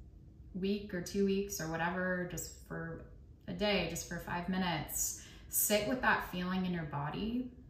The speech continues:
and go below it. Allow yourself to really feel it without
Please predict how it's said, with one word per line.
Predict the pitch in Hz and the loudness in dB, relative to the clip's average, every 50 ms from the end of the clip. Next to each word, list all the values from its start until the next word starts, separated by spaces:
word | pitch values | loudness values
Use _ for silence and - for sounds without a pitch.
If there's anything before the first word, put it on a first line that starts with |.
| - - - - - - - - - - - - - - - - - - | -18 -18 -18 -18 -16 -16 -16 -16 -16 -18 -18 -18 -16 -16 -16 -14 -8 -2
and | - 220 220 214 196 - - 190 - | 4 6 6 6 6 4 0 -4 -2
go | - 190 196 226 254 | 2 2 4 4 4
below | 226 220 202 175 160 160 160 - - | 4 6 4 4 4 2 0 0 0
it. | 151 151 - - - - - - - - - - - - - - - - - - - - - - - - - - - - - - | 0 -2 -2 -4 -4 -2 -2 -2 -2 -4 -6 -10 -14 -16 -16 -16 -16 -18 -18 -18 -18 -18 -16 -16 -14 -14 -16 -16 -16 -16 -8 2
Allow | - 196 190 180 190 196 233 | 6 6 8 8 8 8 8
yourself | 247 247 - - 247 240 - | 6 4 2 2 0 -2 2
to | - 202 | 2 2
really | 175 165 165 170 170 175 180 196 214 226 233 240 | 2 4 2 0 0 0 2 2 4 4 4 2
feel | 233 - - - 180 165 165 160 160 | 0 -2 -2 -2 -2 0 0 -2 -2
it | 156 156 160 - - - - | -2 -2 -2 -2 -2 -4 -4
without | 190 180 - 165 165 165 165 170 170 - - - - | -4 -4 0 2 4 4 4 4 2 0 -4 -10 -12